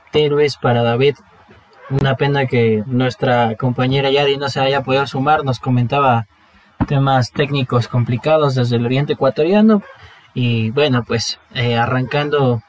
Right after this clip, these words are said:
ahora un, un jueves, el, el penúltimo episodio de esta temporada.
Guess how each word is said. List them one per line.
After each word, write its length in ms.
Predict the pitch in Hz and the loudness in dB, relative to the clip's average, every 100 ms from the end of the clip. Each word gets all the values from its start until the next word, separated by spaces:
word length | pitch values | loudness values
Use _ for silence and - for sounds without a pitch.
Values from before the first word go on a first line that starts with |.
| - | -8
ahora 440 | 120 123 143 147 | -2 0 2 2
un, 220 | 143 127 120 | 0 -2 -4
un 120 | 143 | -6
jueves, 400 | 139 220 202 170 | 0 2 2 0
el, 220 | 156 113 - | 0 -2 -4
el 180 | 135 139 | -6 -2
penúltimo 640 | 160 185 226 220 220 202 | 0 4 2 4 2 4
episodio 560 | 185 190 196 208 208 208 | 2 -2 0 2 4 4
de 80 | 196 | 2
esta 200 | - 196 | 0 -2
temporada. 640 | 185 175 180 175 160 123 | -2 -4 -2 0 0 -2